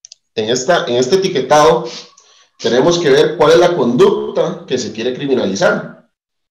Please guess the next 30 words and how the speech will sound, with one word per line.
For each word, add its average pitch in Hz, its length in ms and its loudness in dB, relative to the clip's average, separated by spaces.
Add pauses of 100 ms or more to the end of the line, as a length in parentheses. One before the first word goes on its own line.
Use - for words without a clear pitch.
(720)
Pero 180 400 4
tenemos 117 340 -2
que - 80 -2
darle 147 240 4
vuelta 180 320 2
a - 20 0
la 127 80 2
ecuación. 104 680 -4 (600)
Y 117 160 -10
como 113 240 -4
hablar 107 180 -4
del 160 160 2
interaccionismo 117 640 -2
simbólico, 120 580 0
¿verdad? 117 520 -4
Cuando 101 200 -4
usted 117 240 -6
dice, 147 220 0
ok, 107 120 -4 (520)
no 110 140 0
es - 160 -2
tanto 156 300 0
el 151 140 -4
tema 160 520 2 (380)
de 110 100 -4
la 113 180 -2
conducta 120 500 -2
que 98 100 -10
queremos 127 360 -4
evaluar 151 640 2